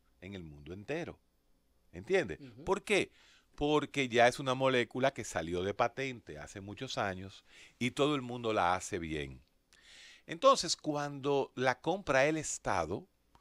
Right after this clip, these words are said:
Speaker 1: cuando la compra, cuando las compras son gigantescas, pues obviamente
Speaker 2: Baja
Speaker 1: lo,
Speaker 2: más el
Speaker 1: baja
Speaker 2: precio.
Speaker 1: más el precio. Yo no puedo meter la mano por los medicamentos de Promese,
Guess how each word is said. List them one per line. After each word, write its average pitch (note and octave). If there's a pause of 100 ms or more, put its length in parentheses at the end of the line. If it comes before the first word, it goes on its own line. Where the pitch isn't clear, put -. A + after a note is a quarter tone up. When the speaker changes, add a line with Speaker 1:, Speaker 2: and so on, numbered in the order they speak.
(280)
Speaker 1:
cuando G#2
la G2+
compra, C3 (180)
cuando G2
las F#2
compras A2+
son A#2+
gigantescas, A2+
pues F#2+
obviamente F#2+ (240)
Speaker 2:
Baja A#2+
Speaker 1:
lo, F#2
Speaker 2:
más A2+
el A2+
Speaker 1:
baja A2
Speaker 2:
precio. G#2
Speaker 1:
más G#2
el G2
precio. D#2 (480)
Yo D3+
no F3+
puedo D3
meter A2+
la G#2
mano F2 (1000)
por G#2 (140)
los F#2+
medicamentos F#2+
de G2
Promese, F2